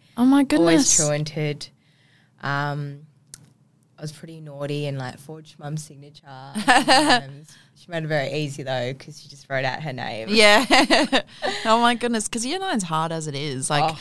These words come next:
Speaker 1: trying to deal with everything other than school, like, cannot imagine.
Speaker 2: I know.
Speaker 1: Yeah.
Speaker 2: And then having to, and then just making a new group of friends as well.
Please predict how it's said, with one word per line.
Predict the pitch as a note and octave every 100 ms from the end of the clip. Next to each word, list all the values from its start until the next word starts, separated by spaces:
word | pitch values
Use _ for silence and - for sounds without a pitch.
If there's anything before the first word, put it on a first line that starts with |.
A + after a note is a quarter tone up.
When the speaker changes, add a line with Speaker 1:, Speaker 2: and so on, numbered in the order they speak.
| - - - _ -
Speaker 1:
trying | - F#3+
to | F#3+ F3+ - E3
deal | D#3+ D#3
with | D3+ D3
everything | - D3 D#3 D#3 D3+ -
other | C#3+
than | C#3 C3+
school, | D#3 - D3 D3+ C#4+ D#4+
like, | D4+ F3 - -
cannot | D3+ G2 -
imagine. | C3+ - D3 D#3 E3+
Speaker 2:
I | E3
know. | D#3
Speaker 1:
Yeah. | C3 D3+
Speaker 2:
And | D#3+
then | E3
having | E3+ F3 E3+ F#3
to, | -
and | - F3+
then | F#3
just | F3+ G3+
making | F#3 F3+ F#3+
a |
new | F3+ E3+
group | D#3+ D3
of | D3+
friends | - G#2 A#2+ D#3
as | D#3+ C#3+
well. | B2+ - -